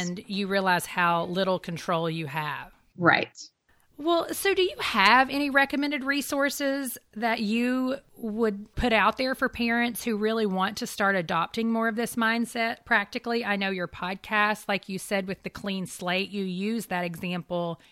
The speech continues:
Speaker 1: It's either in the first episode or the second. I can't recall which one, but I mean, I immediately put that into practice with my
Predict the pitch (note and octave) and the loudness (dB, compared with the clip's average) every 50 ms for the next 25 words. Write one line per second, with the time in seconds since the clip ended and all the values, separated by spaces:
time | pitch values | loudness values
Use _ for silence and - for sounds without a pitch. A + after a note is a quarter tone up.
0 | _ - A#3 - C#4+ D#4 D#4+ D4+ C#4 A#3 G3+ F#3 - - G#3+ G#3+ A3+ G#3+ - A3+ | _ -12 -8 -6 -4 -4 -2 0 0 0 0 -2 0 2 2 2 2 2 0 -4
1 | G#3 G3+ - G3+ - - G#3+ G3 G3 G3 G#3 G3+ F#3 F#3 F3+ - - - G#3 F3+ | -4 -4 -4 -6 -4 -2 -2 -2 -2 -2 -4 -4 -4 -4 -6 -6 -4 -4 -4 -4
2 | - - F3 F3 F3+ G3+ - G3+ G3 - - - A3+ A3 G#3+ G#3 - _ _ _ | -4 -4 -6 -6 -6 -6 -8 -8 -8 -8 -6 -6 -4 -4 -4 -6 -8 _ _ _
3 | - G3 F#3+ F#3 - - G3+ F#3 F#3 F#3 F3+ F3 - - - G#3 G3+ F#3 E3+ E3 | -8 -6 -6 -6 -4 -2 -2 0 0 0 0 -2 -4 -4 -4 -2 -2 -2 -2 -2
4 | E3+ F3+ F#3 - - - - - - - - - G#3+ F3+ G3 G3+ F#3+ F#3+ F#3+ F#3 | -4 -6 -8 -10 -14 -20 -20 -20 -20 -16 -10 -8 -4 2 4 4 4 4 4 2
5 | - G#3 G3+ G3+ F#3+ G3+ G3 G#3 G#3+ G3 F#3 F#3+ G3 A3+ G#3 A3 G3+ F3 E3+ F3 | 2 2 2 2 2 2 2 2 2 2 2 0 0 0 2 0 0 0 0 -2
6 | E3 E3+ - - G3 F3 F3+ F#3 F3+ F3+ F3+ F3+ F3+ - F#3+ - - - F#3+ F3+ | -2 -2 -2 -6 -8 -4 -2 -2 -2 0 -2 -4 -4 -6 -6 -4 0 4 4 4
7 | F3+ - - - D#3 D#3+ E3+ D#3+ - - G#3 F3+ F#3+ F#3+ F3 - - F#3+ F3+ E3+ | 4 0 -4 -10 -8 -8 -8 -8 -8 -8 -6 -4 -2 -4 -4 -4 -2 -2 0 0
8 | E3+ E3 E3+ E3+ E3 | 0 -2 -4 -6 -8